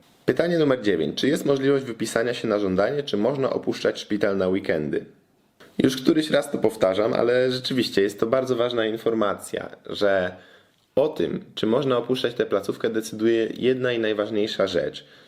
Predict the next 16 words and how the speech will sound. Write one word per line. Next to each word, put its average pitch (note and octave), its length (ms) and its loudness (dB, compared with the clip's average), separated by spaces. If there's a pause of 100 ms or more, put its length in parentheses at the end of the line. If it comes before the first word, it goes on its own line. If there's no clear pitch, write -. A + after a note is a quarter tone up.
Czy - 140 -2
pacjent B2+ 400 -2
stanowi A2 400 0
zagrożenie G2+ 560 0
dla E2+ 160 2
swojego G#2+ 440 0
zdrowia A#2 380 0
lub B2+ 160 -2
życia, C3 360 -2 (400)
lub A#2+ 460 0
dla G2 280 0
swojego F#2+ 460 0
otoczenia? F#2+ 560 -2 (360)
Jeżeli G#2 420 0
nie, G#2+ 420 0 (420)
to D#3 540 0